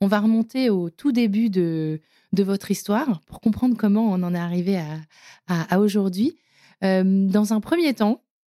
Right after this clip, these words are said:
il y a un petit, un petit rituel, euh, crushesque auquel j'espère vous êtes prêts, euh, à vous prêter. C'est le jeu des hashtags.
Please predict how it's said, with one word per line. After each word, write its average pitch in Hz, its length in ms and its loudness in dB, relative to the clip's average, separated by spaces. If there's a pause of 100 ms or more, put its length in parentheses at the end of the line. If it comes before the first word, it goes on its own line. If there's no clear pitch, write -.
(380)
il 196 80 2
y 196 60 4
a 180 80 0
un 180 80 0
petit, 202 800 0
un 185 120 0
petit 302 200 0
rituel, 247 520 0
euh, 180 300 0
crushesque 240 680 -4 (340)
auquel 208 420 0
j'espère 190 380 -4
vous 208 140 2
êtes 180 120 -4
prêts, 196 440 -2
euh, - 20 -10 (420)
à 196 80 0
vous 202 120 0
prêter. 254 500 -2 (580)
C'est 262 400 -4 (100)
le 196 140 2
jeu 220 220 0
des 240 100 2
hashtags. 180 560 -4